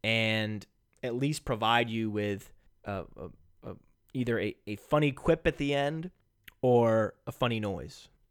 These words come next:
Today, I provided none of that. It was just the end because I had an ambitious show sheet here.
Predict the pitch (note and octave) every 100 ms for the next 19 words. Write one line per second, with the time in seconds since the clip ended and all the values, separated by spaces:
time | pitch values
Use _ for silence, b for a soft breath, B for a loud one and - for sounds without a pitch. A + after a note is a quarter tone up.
0 | - - - _ _ C3 C3+ C#3 C#3 B2+
1 | - - A#2 A#2+ A2 G#2+ G2 G#2 G2 F2
2 | - - - - G#2+ G2+ G#2+ - C3 C3
3 | - - _ _ _ G2 G#2 G2+ C#2+ -
4 | - _ _ - B2 G#2+ - F#2+ F#2 -
5 | _ _ _ _ A2+ A#2 A#2 A#2 A2+ G#2
6 | G#2 A#2 B2 - - A#2+ - C3+ C3 D#3+
7 | F3+